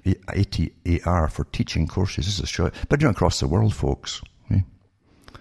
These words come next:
Imagine asking them to be able to read and write and count and all that.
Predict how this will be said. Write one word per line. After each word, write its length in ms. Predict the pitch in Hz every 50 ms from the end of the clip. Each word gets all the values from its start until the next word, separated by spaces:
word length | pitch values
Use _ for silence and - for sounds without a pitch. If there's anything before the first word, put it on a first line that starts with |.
| - - - - -
Imagine 260 | - 180 165 - 95
asking 260 | 82 82 78 - - 78
them 100 | 73 73
to 60 | 71
be 60 | 67
able 80 | - -
to 40 | 76
read 140 | 73 71 65
and 120 | 62 64
write 240 | 67 67 76 78 -
and 280 | - - - - - -
count 260 | - - 82 80 -
and 100 | - 73
all 140 | 71 65 65
that. 240 | 65 67 71 71 -